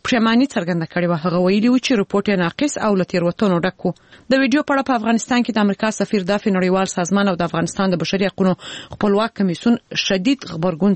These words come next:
څرګند کړ او د لوګر د مدني ټولنې د دواړو فعالانو په اړه یې جدي اندېښنه څرګنده کړه. په افغانستان کې د امریکا سفیر جان بس د پنجشنبې په ورځ پر ټویټر ولیکل چې د افغانستان د ملي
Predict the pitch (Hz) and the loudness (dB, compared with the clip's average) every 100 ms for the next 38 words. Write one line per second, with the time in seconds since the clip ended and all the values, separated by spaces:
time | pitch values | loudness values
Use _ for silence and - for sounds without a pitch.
0 | - 175 180 170 - 175 160 180 170 175 | 0 -2 -2 -2 -2 -2 0 0 0 0
1 | 165 180 165 180 208 190 185 202 - - | -2 -2 0 0 0 0 0 0 -2 -8
2 | - - 185 233 240 220 190 180 208 220 | -10 -4 0 2 0 -2 -2 0 2 2
3 | 180 175 180 202 196 170 180 185 175 165 | 0 0 2 2 0 -2 0 0 0 0
4 | - 226 - 165 175 165 - 165 _ - | 0 -2 0 0 0 -2 -4 -6 _ -20
5 | - - - 226 208 220 - 240 226 214 | -18 -14 -4 -2 0 -2 0 -2 0 0
6 | 202 196 - 220 - - 202 190 196 196 | 0 -2 -2 -4 -4 -2 -2 0 0 0
7 | 226 - 196 214 185 196 220 220 220 - | -2 -2 -2 -2 0 0 0 0 -2 -2
8 | 196 - 220 202 240 247 247 220 254 - | -4 -4 -2 0 0 0 -2 0 -2 -2
9 | - - - 254 240 254 - 294 277 254 | -16 -6 -2 0 0 -2 0 0 2 2
10 | 247 | 4